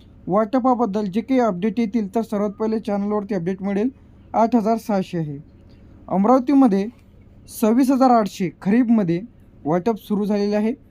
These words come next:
तर, अ, रब्बीमध्ये पात्र जे आहे बारा हजार शंभर मंजूर झालेलं आहे.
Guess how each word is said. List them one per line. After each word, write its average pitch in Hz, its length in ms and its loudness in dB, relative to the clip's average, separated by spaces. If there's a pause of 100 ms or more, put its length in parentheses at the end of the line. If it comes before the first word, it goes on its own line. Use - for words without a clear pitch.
(800)
तर, 269 200 4
अ, 226 360 4
रब्बीमध्ये 269 460 4
पात्र 233 420 0
जे 233 160 4
आहे 240 200 4 (420)
बारा 208 340 4
हजार 233 220 0
शंभर 185 400 -2 (460)
मंजूर 190 420 0 (480)
झालेलं 175 340 0
आहे. 151 200 -4